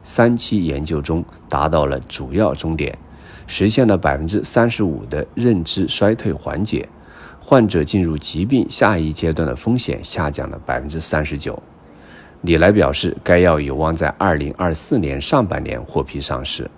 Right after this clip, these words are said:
攻克阿尔兹海默领域有多难，有目共睹。辉瑞、罗氏、强生、博健等药企无功而返。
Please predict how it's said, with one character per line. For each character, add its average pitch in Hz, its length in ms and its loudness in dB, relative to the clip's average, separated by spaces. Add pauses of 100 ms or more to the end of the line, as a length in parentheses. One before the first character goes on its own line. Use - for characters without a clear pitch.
(880)
攻 131 220 6
克 135 140 6
阿 101 120 6
尔 110 100 8
兹 110 140 2
海 76 240 -2
默 82 140 0
领 76 200 -2
域 85 280 -4
有 71 160 -4
多 104 200 2
难， 71 300 0 (300)
有 76 260 -2
目 80 340 -2
共 82 220 -2
睹。 69 180 -6 (220)
辉 101 220 6
瑞、 104 280 8 (140)
罗 76 220 0
氏、 - 360 -2
强 - 280 -4
生、 95 240 2 (440)
博 85 160 2
健 120 260 4 (100)
等 71 180 -6
药 78 180 2
企 - 320 -8
无 80 160 -4
功 104 200 0
而 76 180 -4
返。 - 240 -6